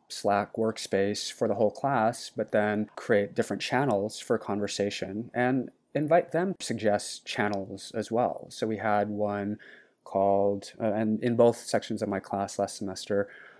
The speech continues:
um, pandemic playlists. You know, what music are you listening to to help you get through the pandemic? I think it's, you know, it's really fruitful to have that virtual space where people can interact with each other.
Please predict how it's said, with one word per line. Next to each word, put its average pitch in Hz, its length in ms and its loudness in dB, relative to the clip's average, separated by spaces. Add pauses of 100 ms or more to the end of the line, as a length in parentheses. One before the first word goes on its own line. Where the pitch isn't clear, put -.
(180)
um, 95 400 -4 (920)
pandemic 113 440 2
playlists. - 760 0 (400)
You 107 80 -6
know, 101 60 -2
what 107 260 0
music 110 400 0
are 98 60 0
you 101 160 -4
listening 104 340 -4
to 98 320 -4 (340)
to - 80 -16
help - 160 -4
you 104 80 0
get - 240 -4
through 98 440 -4 (240)
the 120 80 -8
pandemic? 127 480 -4 (120)
I 160 120 2
think 254 240 -4
it's, - 420 -8
you - 180 -4
know, 135 320 4
it's - 520 -4 (200)
really 147 280 2
fruitful 117 760 0 (180)
to 147 100 -4
have 147 200 4
that 180 180 2
virtual 131 280 0
space 113 600 0
where 113 100 0
people 110 680 0
can 104 520 -4 (240)
interact 117 440 2
with - 100 -4
each 110 180 -4
other. 101 300 2